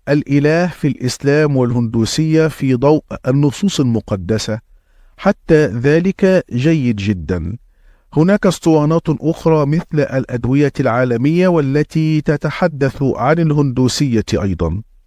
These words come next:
فما أريده منك أن تطلبي منهن أن يشاهدوا هذه الأسطوانات، وأطلب منك أنك عندما تقابلين والديك أن تحبينهم أكثر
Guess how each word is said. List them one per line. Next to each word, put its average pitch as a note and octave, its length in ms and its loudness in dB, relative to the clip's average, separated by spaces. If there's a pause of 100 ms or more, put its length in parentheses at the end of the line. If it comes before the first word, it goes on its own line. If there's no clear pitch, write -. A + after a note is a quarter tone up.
(100)
فما D3+ 280 0
أريده C3+ 500 0
منك B2+ 420 -2
أن F3 420 2
تطلبي D#3+ 840 0
منهن C#3 540 0
أن D#3+ 300 0
يشاهدوا D3 760 0 (480)
هذه D#3 380 4
الأسطوانات، F#2 920 -4 (600)
وأطلب G3 540 2
منك F3+ 420 2 (320)
أنك C#3 380 0
عندما C3+ 560 2
تقابلين C3 720 0
والديك B2 880 0
أن D3+ 380 2 (440)
تحبينهم D#3+ 920 0
أكثر B2+ 440 2